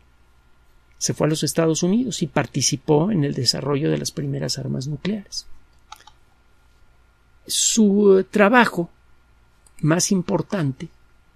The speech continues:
un trabajo que eventualmente le, le ganaría el premio Nobel de Física y muchos otros premios, involucró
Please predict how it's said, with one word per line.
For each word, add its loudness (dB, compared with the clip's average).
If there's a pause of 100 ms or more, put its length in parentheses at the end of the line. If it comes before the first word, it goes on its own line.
(560)
un 4
trabajo 4
que 0
eventualmente 0
le, -2 (480)
le 2
ganaría 4
el 0
premio 0
Nobel -2 (760)
de -4
Física -6 (1500)
y 0
muchos 0
otros -6
premios, 0 (1300)
involucró 6